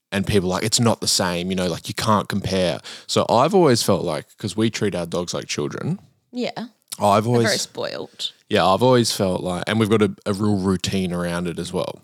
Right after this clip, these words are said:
Speaker 2: Mm-hmm.
Speaker 1: But I've always felt like when I say to people, it's like, they're like, "Oh, are you nervous about having a kid?" All this sort of stuff.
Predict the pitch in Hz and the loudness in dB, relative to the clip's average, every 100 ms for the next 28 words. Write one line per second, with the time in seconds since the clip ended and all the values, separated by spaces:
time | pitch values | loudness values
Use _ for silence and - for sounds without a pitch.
0 | _ 220 220 220 - - 120 107 117 127 | _ -4 -2 -2 -8 -4 2 4 4 6
1 | 135 123 - 113 90 101 101 104 98 - | 4 4 2 2 2 0 0 0 2 2
2 | 101 98 95 98 92 92 92 - 90 95 | 0 0 -2 -2 -4 -6 -6 -4 -4 -2
3 | 98 92 92 - - _ 120 123 117 110 | -2 -2 -4 -10 -20 _ -2 0 2 2
4 | 110 107 90 - 107 107 107 110 - 90 | 2 2 -2 -6 0 4 4 2 0 -2
5 | 98 95 92 90 - 101 98 95 92 92 | -2 -2 -2 -4 -2 0 2 2 2 0
6 | 90 95 92 - 82 78 151 - | -2 -4 -4 -4 -2 -2 -4 -8